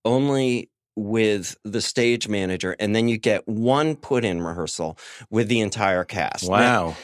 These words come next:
Speaker 1: it, that,
Speaker 2: Because
Speaker 1: the
Speaker 2: the show's going on.
Speaker 1: the
Speaker 2: They really
Speaker 1: show's
Speaker 2: don't have
Speaker 1: going
Speaker 2: time
Speaker 1: on.
Speaker 2: to rehearse
Speaker 1: And
Speaker 2: with
Speaker 1: during
Speaker 2: you.
Speaker 1: that put-in
Speaker 2: Yeah.
Speaker 1: rehearsal, nobody in the cast wants to be there. I mean,
Speaker 2: Yes.
Speaker 1: they're like, "Oh, God, here we are."
Speaker 2: Oh, man.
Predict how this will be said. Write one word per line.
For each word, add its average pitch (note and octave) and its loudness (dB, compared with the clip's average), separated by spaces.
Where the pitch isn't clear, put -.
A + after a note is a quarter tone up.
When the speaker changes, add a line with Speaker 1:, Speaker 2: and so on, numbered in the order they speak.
Speaker 1:
it, B2 -2
that, A#2+ 0
Speaker 2:
Because B2+ 2
Speaker 1:
the D3+ 4
Speaker 2:
the B2+ 2
show's F#3 2
going A2+ 2
on. C3 2
Speaker 1:
the D3+ 4
Speaker 2:
They C#3 4
really G#3 6
Speaker 1:
show's G3+ 4
Speaker 2:
don't - 4
have E3+ 4
Speaker 1:
going C#3+ 4
Speaker 2:
time C#3+ 4
Speaker 1:
on. A2 0
Speaker 2:
to G2 -2
rehearse G#2+ 0
Speaker 1:
And D3+ 2
Speaker 2:
with - -2
Speaker 1:
during G3+ 2
Speaker 2:
you. F#3+ 0
Speaker 1:
that D3+ -2
put-in E3+ 0
Speaker 2:
Yeah. C3 2
Speaker 1:
rehearsal, A#2 -2
nobody C#3 2
in G#2 2
the G2 -2
cast F#2+ -2
wants F#2+ -4
to A2 -8
be D3 0
there. E2+ 0
I A#2 4
mean, A#2 4
Speaker 2:
Yes. A2+ 2
Speaker 1:
they're A#2 4
like, G#2+ 2
"Oh, A#2 2
God, F#2+ 0
here A2+ -2
we A2 2
are." C#3 4
Speaker 2:
Oh, C3 0
man. C3+ 0